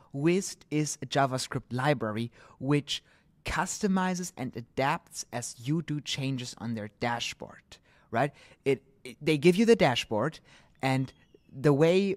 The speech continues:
you configure things on the dashboard reconfigures your JavaScript file. So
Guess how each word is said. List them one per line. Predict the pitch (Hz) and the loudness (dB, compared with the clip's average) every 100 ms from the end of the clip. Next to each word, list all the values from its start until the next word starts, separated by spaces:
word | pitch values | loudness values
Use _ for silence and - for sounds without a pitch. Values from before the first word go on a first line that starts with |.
| - | -6
you | 123 143 185 | -4 0 2
configure | 180 147 - 156 147 | 0 -2 0 0 0
things | - 151 147 | 0 -2 -2
on | 135 | -2
the | 120 | -2
dashboard | 156 160 165 - 110 117 - - _ | 2 2 0 -4 -2 -2 -4 -16 _
reconfigures | 131 156 170 160 139 - 131 135 127 | 2 2 4 0 -2 -4 -2 -2 -2
your | 113 | 0
JavaScript | 147 143 101 - - - | 2 2 0 -6 -16 -20
file. | - - 65 - _ - - - | -16 -14 -14 -18 _ -20 -20 -14
So | - 143 139 | -2 0 0